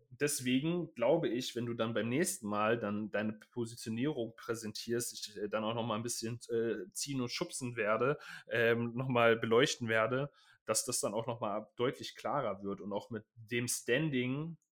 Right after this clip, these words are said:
dass du dir jetzt aber auch erstmal erarbeiten musstest, man kriecht erst, bevor man lau-, läuft, ähm, kennen wir ja aus unserer menschlichen Entwicklung, <laughs> ähm,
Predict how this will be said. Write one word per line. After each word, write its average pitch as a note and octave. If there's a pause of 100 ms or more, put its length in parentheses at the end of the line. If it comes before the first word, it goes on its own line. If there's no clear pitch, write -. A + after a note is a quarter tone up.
(160)
dass -
du B2
dir A#2
jetzt A2
aber A#2+
auch A2
erstmal A2
erarbeiten A#2
musstest, C3
man A2+
kriecht -
erst, G#2+
bevor A#2+
man A2+
lau-, G#2+
läuft, A#2 (340)
ähm, B2+ (720)
kennen D3+
wir B2+
ja A2+
aus A#2
unserer A#2
menschlichen A2+
Entwicklung, B2
<laughs> -
ähm, C3+